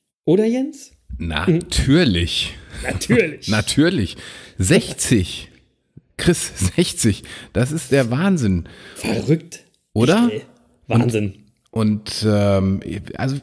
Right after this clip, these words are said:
Speaker 2: wir haben's schon ganz schön weit gebracht, würde ich sagen.
Speaker 1: Ja.
Speaker 2: Ja?
Speaker 1: Ja.
Speaker 2: Und, und,
Speaker 1: Mhm.
Speaker 2: äh, nun kann man das natürlich bei jeder runden Folge sagen. Also wahrscheinlich haben wir das bei der vierzigsten und der fünfzigsten auch gesagt und das werden wir wahrscheinlich
Speaker 1: Nein.
Speaker 2: bei der,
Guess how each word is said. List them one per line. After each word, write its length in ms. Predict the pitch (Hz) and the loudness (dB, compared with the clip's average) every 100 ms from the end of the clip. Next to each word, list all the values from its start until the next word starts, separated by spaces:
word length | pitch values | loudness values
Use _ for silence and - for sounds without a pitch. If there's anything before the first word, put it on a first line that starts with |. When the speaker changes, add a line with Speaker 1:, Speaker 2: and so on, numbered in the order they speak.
| - | -6
Speaker 2:
wir 240 | 147 156 | -4 0
haben's 140 | 247 277 | 0 0
schon 200 | - 180 | -2 0
ganz 200 | 208 - | 0 2
schön 160 | 185 | 0
weit 180 | 170 170 | 2 2
gebracht, 400 | 131 135 156 - | 2 2 -2 0
würde 140 | 87 78 | 0 0
ich 100 | - | 0
sagen. 400 | 82 92 156 - - - - | 0 0 -4 -8 -20 -20 -4
Speaker 1:
Ja. 200 | 120 104 - _ _ _ _ 110 | -4 -4 -14 _ _ _ _ 0
Speaker 2:
Ja? 220 | 143 - 135 | 0 0 -6
Speaker 1:
Ja. 140 | 113 | -2
Speaker 2:
Und, 240 | 113 - | -2 -2
und, 380 | 113 110 131 135 | -2 -2 0 0
Speaker 1:
Mhm. 60 | 165 | 0
Speaker 2:
äh, 140 | 110 - | -4 -2
nun 180 | 107 101 | -2 2
kann 160 | 127 | 2
man 100 | 151 | 4
das 140 | 135 131 | 4 2
natürlich 320 | 123 135 123 | 2 2 4
bei 80 | 98 | 4
jeder 360 | 92 117 160 | 6 6 6
runden 280 | 92 95 90 | 4 2 0
Folge 380 | - 95 85 80 | 0 2 2 0
sagen. 400 | 85 92 120 131 | 0 0 0 -2
Also 360 | 101 90 92 - - | -2 0 -2 -4 -14
wahrscheinlich 480 | 82 98 92 104 110 | -10 -4 0 2 4
haben 80 | 113 | 4
wir 20 | |
das 160 | 104 - | 2 2
bei 80 | 95 | 0
der 120 | 90 | 2
vierzigsten 480 | 131 127 - - 110 | 2 0 -2 -2 0
und 40 | |
der 80 | 107 | 0
fünfzigsten 800 | 139 135 - 110 110 104 101 104 | 0 -2 -4 -2 0 2 2 -2
auch 240 | 117 139 | -2 -2
gesagt 380 | 131 117 127 - | -2 0 -2 -4
und 80 | 101 | -6
das 160 | 104 | -4
werden 140 | 110 113 | -2 -2
wir 40 | |
wahrscheinlich 380 | 113 104 117 113 | 0 2 2 0
Speaker 1:
Nein. 60 | - | 0
Speaker 2:
bei 80 | 101 | 2
der, 160 | 98 | 0